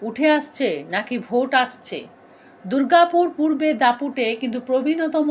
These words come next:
বিধায়ক তথা মন্ত্রী প্রদীপ মজুমদারের কাছে হেরে গোহারা হয়ে যাওয়ার আতঙ্কেই কি বিজেপি জঙ্গলমহলে আবার সন্দীপ খুনের তাস খেলতে চাইছে? কারণ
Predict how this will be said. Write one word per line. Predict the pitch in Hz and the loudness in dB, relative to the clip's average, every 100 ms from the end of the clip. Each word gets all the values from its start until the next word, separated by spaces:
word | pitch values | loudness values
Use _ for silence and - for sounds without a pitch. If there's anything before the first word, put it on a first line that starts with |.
| 294 | 0
বিধায়ক | 269 226 220 269 240 226 233 | -2 -6 -2 4 4 4 0
তথা | 233 233 | 0 0
মন্ত্রী | 233 247 254 269 262 | -2 -2 -4 -6 -2
প্রদীপ | 240 254 320 | 0 0 0
মজুমদারের | 311 294 294 294 285 277 | 0 0 0 2 2 0
কাছে | 277 254 254 277 254 | 2 0 0 -4 -4
হেরে | 226 233 233 208 | -4 -2 0 -2
গোহারা | 220 233 233 269 262 | -2 -2 0 2 0
হয়ে | 226 240 240 | 2 0 4
যাওয়ার | 247 240 240 | 4 6 4
আতঙ্কেই | 196 247 294 311 330 | 2 0 -4 -2 -6
কি | 320 311 | -4 -2
বিজেপি | 277 269 294 294 285 269 - - - | -2 -2 -2 -2 -2 -4 -12 -20 -20
জঙ্গলমহলে | 170 226 240 247 285 285 277 277 269 | 0 2 2 2 2 4 4 4 6
আবার | 254 247 262 262 | 6 6 4 2
সন্দীপ | 247 233 233 302 - | -4 -4 -2 -4 -4
খুনের | - 277 262 - | -2 0 0 2
তাস | 240 277 - | 2 2 -4
খেলতে | 269 269 277 | -6 -6 -6
চাইছে? | 269 277 277 - 202 - - - - - - - - - - - | -2 -2 -2 -6 -8 -10 -20 -20 -20 -20 -20 -20 -20 -20 -20 -4
কারণ | 208 220 | 2 2